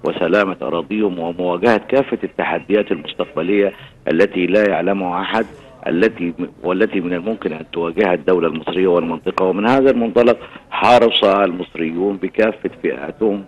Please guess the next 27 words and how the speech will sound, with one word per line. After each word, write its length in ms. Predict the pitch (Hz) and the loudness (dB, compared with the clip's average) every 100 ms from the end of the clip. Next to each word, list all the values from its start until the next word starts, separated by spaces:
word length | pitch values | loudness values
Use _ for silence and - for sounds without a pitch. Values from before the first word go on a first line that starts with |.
| - | -12
في 60 | 80 | -12
الداخل 460 | - 92 101 - | -2 0 0 -2
وفي 180 | 76 - | -6 -6
الخارج 400 | 78 - 95 92 - - - - | -8 -2 0 0 -4 -16 -12 -2
على 600 | 95 101 113 113 82 64 | 2 4 6 4 4 -2
المشاركة 680 | 87 92 - 90 95 101 95 | -4 -4 -4 -2 -2 0 0
وبكثافة، 920 | 82 76 90 90 - 113 110 107 92 - - - | 0 -2 -6 -8 2 4 4 2 -2 -6 -20 -6
آه، 400 | 62 73 71 62 | 0 2 2 0
عالية 440 | 62 90 95 117 101 | 0 2 4 6 4
جدًا، 480 | - 95 90 107 120 | 2 -2 2 2 2
والأرقام 640 | 117 - - - 107 87 | 0 2 0 2 2 2
التي 300 | 87 95 95 | 2 0 -4
ستعلنها 580 | - 87 85 82 90 82 | -6 -4 0 2 2 0
الهيئة 340 | 78 85 90 73 | -2 -2 -2 -4
الوطنية 760 | 67 62 62 - 87 95 87 | -8 -12 -12 -6 -2 0 0
لل-، 240 | 76 71 52 | -2 -6 -10
أو 140 | 62 | -12
العليا 360 | 64 73 92 82 | -6 0 2 2
للانتخابات 800 | 78 71 65 - - 87 87 82 | 0 -6 -16 -18 -6 -4 -2 -4
الرئاسية 480 | 73 71 - 101 - - - _ | -8 -8 -2 0 0 -6 -20 _
ستظهر 480 | - 208 131 95 92 | -2 4 4 4 2
ذلك. 400 | 87 113 117 - | 4 4 2 2
هذه 280 | 98 95 110 | 0 2 0
النسبة 340 | 101 113 - | 0 -2 -4
ستكون 520 | 85 95 90 - 110 95 | -4 -4 -6 -4 -4 -2
غير 260 | 85 107 | 0 0
مسبوقة، 680 | 98 98 - 98 104 117 | -2 -8 -8 -6 0 2